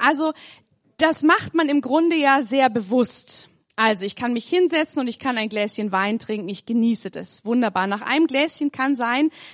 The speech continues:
dass ich schon ein bisschen merke, hui, <laughs> da geht's schon ein bisschen rund im Hirn. Also ich mach das bewusst, ich genieße das. Und berauschen, äh, hört dann vielleicht irgendwann auf, dass man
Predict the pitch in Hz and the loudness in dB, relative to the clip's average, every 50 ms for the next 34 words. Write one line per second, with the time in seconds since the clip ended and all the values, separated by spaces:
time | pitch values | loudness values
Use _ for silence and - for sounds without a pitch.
0 | - - 240 240 254 240 - - 277 262 269 254 277 - - 302 269 240 233 226 | -12 -10 -10 -8 -6 -6 -4 -2 -2 0 0 -2 -4 -4 -4 -4 -2 0 0 2
1 | 240 277 302 - 330 330 269 311 381 427 453 466 466 440 - - _ _ _ _ | 0 0 0 -2 -6 -6 -2 0 2 4 4 4 2 0 -2 -10 _ _ _ _
2 | 370 - - _ _ - - - - - - - - _ _ _ - 240 214 262 | -8 -8 -8 _ _ -20 -20 -20 -20 -20 -20 -20 -20 _ _ _ -6 -4 -2 -2
3 | 285 302 - - 320 285 269 262 254 240 262 269 254 - 262 226 208 302 381 453 | -2 -2 -2 0 0 2 2 0 0 0 -2 -2 0 0 0 2 4 4 4 4
4 | - - 254 226 233 240 262 311 415 494 494 - _ _ _ _ _ - 254 247 | 2 0 0 2 2 2 2 2 0 -2 -6 -12 _ _ _ _ _ -2 -2 -2
5 | - 294 302 - 285 277 302 311 - - - 311 - - - 285 269 226 220 226 | -2 -4 -4 0 0 0 0 0 -4 -6 -6 -6 -6 -6 -6 -6 -6 -6 -4 0
6 | 269 302 285 - - - - - - - - 233 - - - 277 277 277 277 294 | 0 0 0 0 -4 -8 -12 -14 -14 -14 -12 -12 -8 -4 0 2 4 6 6 8
7 | 302 330 311 - - 220 - - 151 - - - - - - - _ _ _ _ | 6 6 4 2 -2 -8 -10 -10 -12 -10 -12 -12 -12 -14 -16 -20 _ _ _ _
8 | _ - 247 - 240 220 202 208 214 254 302 330 - - 320 320 311 311 302 - | _ -4 -2 -2 -2 0 2 4 4 4 4 4 2 2 4 4 4 4 2 -2
9 | - - - - - - 226 226 240 254 - 277 - - 254 233 - 233 233 226 | -6 -10 -14 -10 -8 -4 0 2 2 2 2 0 0 0 -2 -4 -4 -4 -2 -2
10 | 214 190 180 214 247 240 - 233 233 - - 220 214 214 208 208 | -2 0 2 2 2 0 0 -4 -6 -4 -4 -4 -2 -2 -2 -4